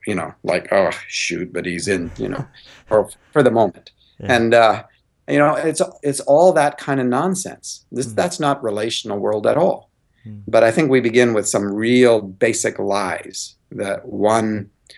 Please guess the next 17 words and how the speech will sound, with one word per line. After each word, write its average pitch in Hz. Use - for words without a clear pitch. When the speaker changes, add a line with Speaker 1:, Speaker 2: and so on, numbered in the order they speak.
Speaker 1:
you 131
know, 98
that 98
we 110
begin 110
separated 95
from 92
God, 90
and 92
God 92
has 92
a 92
very 87
low 87
view 85
of -
humanity. 92